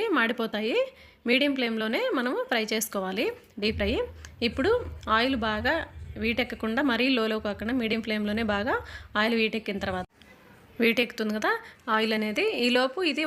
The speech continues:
ఒక్కసారి కిందకి పైకి అలా తిప్పినట్లు చేద్దాము. తిప్పిన తర్వాత ఒక్కొక్కటిగా వేసుకుందామండి పకోడా టైపు. ఒక్కొక్కటిగా ఆయిల్లో వేసేసుకుందాం. ఆయిల్ మరీ హైలో ఉండకూడదండి, మాడిపోతాయి. మంచిగా మీడియం ఫ్లేమ్లోనే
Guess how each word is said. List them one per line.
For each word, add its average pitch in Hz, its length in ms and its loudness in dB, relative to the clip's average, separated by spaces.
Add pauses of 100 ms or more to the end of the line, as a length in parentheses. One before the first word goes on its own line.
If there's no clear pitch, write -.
ఒక్కసారి 226 480 -2 (320)
కిందకి 240 380 2
పైకి 208 200 0
అలా 233 200 0
తిప్పినట్లు 208 440 -4
చేద్దాము. 190 380 -2 (160)
తిప్పిన 247 300 2
తర్వాత 196 260 -2 (420)
ఒక్కొక్కటిగా 285 480 2 (140)
వేసుకుందామండి 214 640 -2 (220)
పకోడా 214 400 0
టైపు. 190 240 -2 (1120)
ఒక్కొక్కటిగా 240 500 2 (520)
ఆయిల్లో 214 260 2
వేసేసుకుందాం. 190 560 -4 (180)
ఆయిల్ 285 240 2
మరీ 233 160 2 (100)
హైలో 220 240 2 (260)
ఉండకూడదండి, 202 500 -4 (100)
మాడిపోతాయి. 202 600 0 (880)
మంచిగా 240 480 2 (180)
మీడియం 247 360 2
ఫ్లేమ్లోనే 214 440 -2